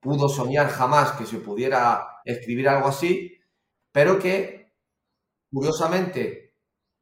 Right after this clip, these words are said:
está nutrido y financiado por el Estado.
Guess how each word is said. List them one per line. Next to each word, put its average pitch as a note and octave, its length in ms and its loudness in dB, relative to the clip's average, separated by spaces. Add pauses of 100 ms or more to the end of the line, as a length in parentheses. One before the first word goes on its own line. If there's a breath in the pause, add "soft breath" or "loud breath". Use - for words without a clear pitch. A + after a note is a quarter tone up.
(240)
está C3 340 -4
nutrido E3+ 500 0
y A2+ 40 -6
financiado F3+ 1040 -4 (360)
por B2+ 140 -6
el G#2 60 -6
Estado. - 560 -2